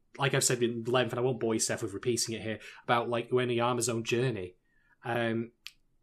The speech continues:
so in, so, you know, with the show, I mean, shows can, and fiction can pat itself a little bit on the back by just having that happen as well. I would totally be okay with that.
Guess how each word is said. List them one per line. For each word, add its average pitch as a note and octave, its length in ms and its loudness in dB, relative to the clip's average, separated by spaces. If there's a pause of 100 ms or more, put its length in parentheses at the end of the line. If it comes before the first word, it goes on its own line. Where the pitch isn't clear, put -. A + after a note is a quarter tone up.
(380)
so C#3+ 280 4
in, C#3 240 2
so, C#3+ 420 4
you D3+ 100 2
know, C#3 160 6
with C#3+ 240 2
the D3 80 4
show, C#3 420 4 (720)
I E3+ 60 2
mean, F3 180 4
shows E3 320 4
can, C3 260 0
and B2+ 220 0
fiction C3+ 300 2
can C3+ 160 0
pat C#3 180 0
itself - 280 0
a B3+ 40 -2
little A#3 280 2
bit E3 120 2
on A#2+ 100 0
the A2 80 0
back G2 340 -4 (380)
by C3 140 4
just C#3+ 200 2
having C#3 260 4
that C3+ 160 0
happen C3 280 -2
as A2+ 140 -2
well. D3 260 -2 (440)
I D#3 100 4
would G3 160 4
totally A#2+ 300 0
be G#2 140 -2
okay F#2 260 -8
with F2 140 -12
that. - 180 -16